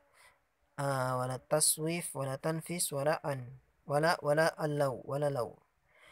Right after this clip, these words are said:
وقالوا وقليل ذكر لو. أي ي-، هنا ي-، يشير إلى أن ذكرها، أي ذكر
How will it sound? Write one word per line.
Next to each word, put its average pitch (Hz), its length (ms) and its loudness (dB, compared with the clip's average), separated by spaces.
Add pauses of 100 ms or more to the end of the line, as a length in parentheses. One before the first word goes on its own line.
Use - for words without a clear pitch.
(260)
وقالوا 220 640 10
وقليل 233 760 6
ذكر 208 480 -2
لو. 165 320 4 (340)
أي 160 480 4 (100)
ي-، 196 240 -4 (720)
هنا 196 360 4 (160)
ي-، 180 440 -6 (640)
يشير 240 460 4
إلى 190 220 6
أن 202 560 6
ذكرها، 151 760 0
أي 139 160 -2
ذكر 143 540 -4